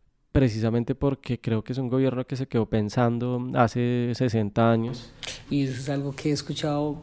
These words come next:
Speaker 2: varias veces últimamente.
Speaker 1: Y es como, si antes
Speaker 2: Que
Speaker 1: con
Speaker 2: están pensando muy vieja escuela o como que se quedaron muy en, en la línea de lo que fueron sus luchas, de lo que ha sido ese proceso político,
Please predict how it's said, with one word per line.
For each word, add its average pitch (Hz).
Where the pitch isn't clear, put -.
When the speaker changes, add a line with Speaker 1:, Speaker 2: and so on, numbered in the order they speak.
Speaker 2:
varias 170
veces 170
últimamente. 160
Speaker 1:
Y 123
es 110
como, 123
si 151
antes 131
Speaker 2:
Que -
Speaker 1:
con 170
Speaker 2:
están 156
pensando 185
muy 208
vieja 202
escuela 175
o 185
como 165
que 160
se 151
quedaron 151
muy 190
en, 180
en 180
la 165
línea 156
de 175
lo 196
que 165
fueron 185
sus 190
luchas, 180
de 170
lo 151
que 147
ha 151
sido 185
ese 180
proceso 156
político, 151